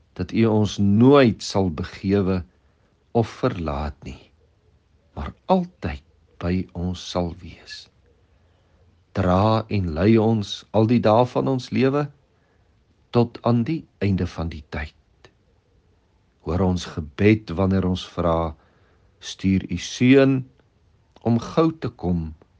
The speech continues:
om ons te kom haal. Dankie dat ons vanoggend kan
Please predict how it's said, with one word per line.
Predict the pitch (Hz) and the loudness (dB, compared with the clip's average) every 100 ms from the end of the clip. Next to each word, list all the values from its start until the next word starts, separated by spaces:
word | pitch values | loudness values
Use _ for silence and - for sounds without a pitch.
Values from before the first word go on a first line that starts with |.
| _ _ _ _ - | _ _ _ _ -14
om | 82 82 | -10 -10
ons | 78 98 - | -6 -6 -4
te | - | -10
kom | - 127 120 | -6 -6 -6
haal. | 82 64 67 - _ _ _ _ _ _ _ _ - - - - - | -6 -8 -10 -14 _ _ _ _ _ _ _ _ -20 -20 -20 -20 -8
Dankie | 87 98 92 117 | -4 -4 0 2
dat | 110 107 104 | 2 0 0
ons | 101 - | -6 -6
vanoggend | - 107 - 107 110 | -8 -8 -6 -8 -8
kan | - 120 | -8 -8